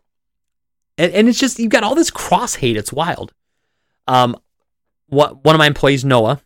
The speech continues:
who I mentioned earlier, he's put about,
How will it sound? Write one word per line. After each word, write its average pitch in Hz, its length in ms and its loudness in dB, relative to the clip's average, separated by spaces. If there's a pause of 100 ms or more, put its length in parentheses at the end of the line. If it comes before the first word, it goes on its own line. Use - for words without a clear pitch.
who 127 80 -2
I 110 60 0
mentioned 110 340 -4
earlier, 123 460 -2 (500)
he's 202 280 2
put 208 180 4
about, 139 400 4